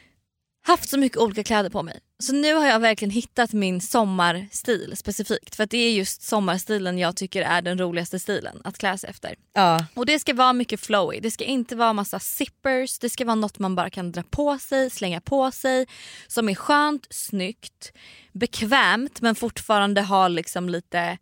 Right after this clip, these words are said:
Speaker 1: eh, alltså någon extra touch liksom. Att det inte blir, inte för basic utan det finns någonting som är
Speaker 2: Mm.
Speaker 1: lite ändå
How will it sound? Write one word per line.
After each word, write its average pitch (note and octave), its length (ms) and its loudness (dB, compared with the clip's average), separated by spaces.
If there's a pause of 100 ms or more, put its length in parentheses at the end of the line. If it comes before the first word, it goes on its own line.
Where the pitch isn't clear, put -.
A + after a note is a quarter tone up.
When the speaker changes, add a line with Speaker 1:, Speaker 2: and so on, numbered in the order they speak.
(600)
Speaker 1:
eh, F#3+ 240 0
alltså A3 180 0
någon G#3+ 340 2
extra - 500 -2
touch - 520 -4
liksom. - 320 -8
Att - 120 -6
det G3 60 -6
inte G3+ 240 -2
blir, G3 340 -2
inte A3 280 -2
för G3+ 240 2
basic G#3 380 0
utan G3+ 260 -2
det G3 80 -4
finns F#3 380 -4
någonting G#3 640 0
som F#3 220 -6
är E3+ 140 0
Speaker 2:
Mm. E3 120 0
Speaker 1:
lite F#3 420 -2
ändå E3 520 -2